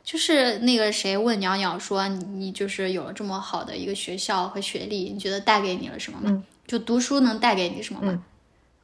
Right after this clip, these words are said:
Speaker 1: 呃，不对，是读书读得好能带给你什么。
Speaker 2: <laughs>
Speaker 1: 然后瑶瑶说是一种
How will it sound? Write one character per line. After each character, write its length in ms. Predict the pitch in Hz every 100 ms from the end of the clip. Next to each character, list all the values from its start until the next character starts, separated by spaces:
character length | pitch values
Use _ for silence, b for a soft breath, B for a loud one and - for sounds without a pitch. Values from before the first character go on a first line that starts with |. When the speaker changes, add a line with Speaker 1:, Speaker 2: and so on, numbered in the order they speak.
| _ _ -
Speaker 1:
呃， 120 | 202 202
不 60 | -
对， 180 | 262 208
是 120 | 247
读 200 | 240 247
书 160 | 285
读 160 | 254 233
得 100 | 277
好 280 | - 185 170
能 120 | 196
带 180 | 208 208
给 60 | 220
你 180 | 247 254
什 100 | 359
么。 280 | 311 269 269 523
Speaker 2:
<laughs> 360 | 554 - - 302
Speaker 1:
然 160 | 294 -
后 180 | - - B 269 269 B B B
瑶 160 | 220 214
瑶 180 | 226 202
说 320 | 208 214 202
是 340 | 208 233 214 170
一 120 | 208
种 360 | 190 151 120